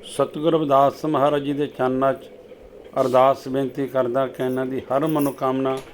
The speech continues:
ਪੂਰੀ ਹੋਵੇ। ਸਤਿਗੁਰੂ ਜੀ ਤੰਦਰੁਸਤੀਆਂ ਬਖਸ਼ਣ, ਲੰਬੀਆਂ ਲੰਬੀਆਂ ਉਮਰਾਂ ਬਖਸ਼ੇ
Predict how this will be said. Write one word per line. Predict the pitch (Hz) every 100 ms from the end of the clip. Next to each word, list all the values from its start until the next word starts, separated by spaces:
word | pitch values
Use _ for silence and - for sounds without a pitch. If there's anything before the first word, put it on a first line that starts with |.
| - - - - -
ਪੂਰੀ | 131 143 147
ਹੋਵੇ। | 135 143 143
ਸਤਿਗੁਰੂ | - 135 131 131 139
ਜੀ | 131
ਤੰਦਰੁਸਤੀਆਂ | 135 - 131 127 135 139 147 143
ਬਖਸ਼ਣ, | 135 - 147 143 143 - - - - - -
ਲੰਬੀਆਂ | 135 139 135 147 147
ਲੰਬੀਆਂ | 143 139 139 139
ਉਮਰਾਂ | 139 131 135 135
ਬਖਸ਼ੇ | 131 - 139 139